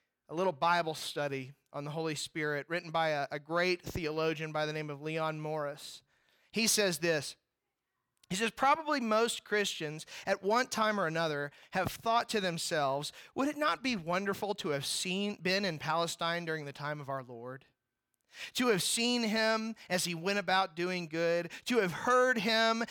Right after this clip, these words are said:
as he uttered his matchless parables, to have had close and immediate contact with the Lord himself. But Jesus tells us that we have in point and fact, here in John sixteen seven, something better than that.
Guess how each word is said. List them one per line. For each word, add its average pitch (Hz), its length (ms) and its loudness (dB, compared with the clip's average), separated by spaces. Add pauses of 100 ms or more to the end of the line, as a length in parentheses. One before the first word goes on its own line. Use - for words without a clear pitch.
(120)
as 190 140 2
he 190 160 -2
uttered 208 260 6
his 180 220 0
matchless 190 540 0
parables, 202 640 2 (220)
to 277 140 2
have 247 180 4
had 226 260 2
close 262 460 4
and 220 100 2
immediate 220 500 2
contact 214 640 4
with 196 120 -4
the 175 80 -2
Lord 208 300 2
himself. 196 680 2 (680)
But 202 200 4
Jesus 247 580 4
tells 240 500 6
us 170 360 4 (140)
that 208 180 2
we 220 120 2
have 220 400 4
in 240 220 2
point 277 380 2
and 254 160 2
fact, 208 400 4
here 262 200 2
in 247 180 0
John 233 140 -2
sixteen 233 460 -2
seven, 185 420 0 (220)
something 277 800 2
better 226 460 6 (120)
than 247 220 4
that. 233 520 2